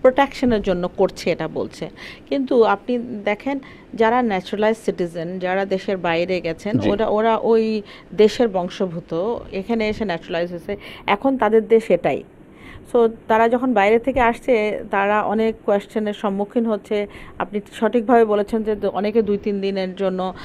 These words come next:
Speaker 1: তাদেরকে ডিটেনশনেও রাখা হচ্ছে।
Speaker 2: জি।
Speaker 1: So, এই, এইটা, এই ভোগান্তিটা অনেক ক্ষেত্রে এটা, আহ, মানে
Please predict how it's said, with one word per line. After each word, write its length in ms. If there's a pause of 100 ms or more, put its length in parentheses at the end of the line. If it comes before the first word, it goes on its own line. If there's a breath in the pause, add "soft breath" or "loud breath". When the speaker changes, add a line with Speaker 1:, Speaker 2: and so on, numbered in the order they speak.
(160 loud breath)
Speaker 1:
তাদেরকে 340
ডিটেনশনেও 560
রাখা 280
হচ্ছে। 260
Speaker 2:
জি। 200 (480 loud breath)
Speaker 1:
So, 120
এই, 240
এইটা, 440
এই 160
ভোগান্তিটা 920 (100)
অনেক 360
ক্ষেত্রে 420
এটা, 300
আহ, 440
মানে 440